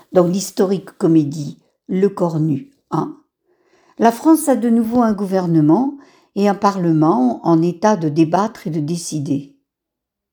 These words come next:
Mais combien de temps va-t-on pouvoir respirer ? Les racines du mal politique français continuent de se nourrir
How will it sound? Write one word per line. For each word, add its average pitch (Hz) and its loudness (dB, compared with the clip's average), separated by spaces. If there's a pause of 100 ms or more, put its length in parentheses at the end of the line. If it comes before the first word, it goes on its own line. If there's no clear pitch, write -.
(720)
Mais 151 0
combien 220 0
de 160 -2
temps 220 -6
va-t-on 190 -6
pouvoir 170 -4 (300)
respirer ? 165 -10 (1080)
Les 226 4
racines 277 4
du 233 2
mal 233 2
politique 190 -6
français 180 -6
continuent 202 -4
de 175 -4
se 175 -8
nourrir 190 -2